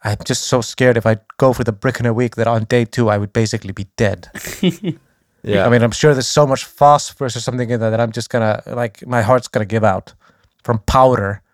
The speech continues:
Speaker 1: because I, all, all I can do is, like, powder it down and mix it into a smoothie, and I'll be, I'll just, like, chugging smoothies <laughs> the entire day.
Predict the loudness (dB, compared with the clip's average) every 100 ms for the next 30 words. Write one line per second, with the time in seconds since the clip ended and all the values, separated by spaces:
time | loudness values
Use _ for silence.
0 | _ _ _ _ -6 0 2 4 4 4
1 | 6 6 6 2 -4 -2 -2 -4 -2 4
2 | 4 4 2 0 2 2 2 0 0 -2
3 | 0 -4 -4 -4 -4 -2 -2 -2 0 0
4 | 0 -6 -6 _ 2 4 4 0 -8 -8
5 | -2 -2 0 -4 -4 -4 -4 0 4 4
6 | 2 -2 -2 -2 -4